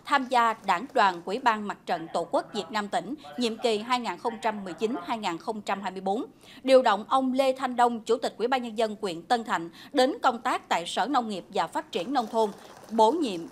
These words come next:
giữ chức vụ Phó Giám đốc Sở. Thời hạn bổ nhiệm là năm năm, đồng thời điều động đồng chí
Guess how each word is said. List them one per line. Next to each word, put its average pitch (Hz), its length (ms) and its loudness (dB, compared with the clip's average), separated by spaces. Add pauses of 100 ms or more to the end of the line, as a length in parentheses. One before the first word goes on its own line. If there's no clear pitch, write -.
giữ 196 120 2
chức 254 220 -6
vụ 190 200 0 (160)
Phó 247 180 6
Giám 294 120 -2
đốc 370 160 -2
Sở. 190 300 -2 (380)
Thời 226 200 4
hạn 196 240 -2
bổ 190 100 2
nhiệm 233 380 -2
là 196 160 4
năm 208 180 -6
năm, 208 200 0 (260)
đồng 262 200 4
thời 247 240 6
điều 233 160 2
động 196 220 0
đồng 196 220 -2
chí 254 280 -6